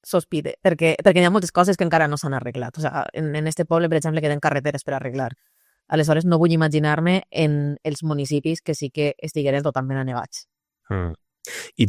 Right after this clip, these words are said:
Speaker 2: però us heu fixat en un parell de cosetes? Vull dir, jo crec també que Mònica Oltra, el, el, la tornada de Mònica Oltra també té a veure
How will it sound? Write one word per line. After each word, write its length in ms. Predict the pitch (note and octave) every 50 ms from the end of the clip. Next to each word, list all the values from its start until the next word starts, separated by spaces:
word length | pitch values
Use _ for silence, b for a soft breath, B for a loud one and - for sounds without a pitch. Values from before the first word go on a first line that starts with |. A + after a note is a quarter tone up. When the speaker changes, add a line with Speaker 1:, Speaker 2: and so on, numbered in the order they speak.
| G#2
Speaker 2:
però 180 | - - G2+ F#2+
us 100 | F#2+ - G#2+
heu 60 | G2
fixat 280 | - E3 - - C3+ A2+
en 80 | G#2+ G2+
un 80 | G2 F#2+
parell 220 | F#2+ F#2 F#2 F#2 F#2
de 80 | F#2
cosetes? 400 | - F2+ F2 F2+ F2+ G2 C#3+ C3+
Vull 120 | A2+ G2+ F#2 F#2
dir, 40 | F2+ B B B B B _
jo 200 | A2+ G#2 A2+ A#2+
crec 180 | C#3+ D#3+ D#3 -
també 300 | D3+ C3+ A2+ G2+ F#2 F2
que 140 | - - G2
Mònica 340 | G2 G2+ A2+ B2+ C3 - B2+ G#2
Oltra, 300 | F#2+ F#2 F#2+ F#2 F2+ E2+ - _ _ _ _ _
el, 200 | - A2 G#2 G2+ G2 G2+ G2+ A2 - -
el, 200 | A2+ G#2 G#2 G#2+
la 120 | G#2 G2
tornada 400 | G2 - G#2 G2+ G#2 A2 A#2+ C3+
de 40 | C#3+ C3+
Mònica 240 | C3 B2+ B2+ A#2+ A#2
Oltra 180 | G#2+ G2+ F#2+
també 260 | F2+ F#2 F2+ F#2+ G2+ A2
té 160 | - A#2+ A#2 A2
a 100 | A2 A2
veure 320 | G#2 G2 F#2+ F2+ F2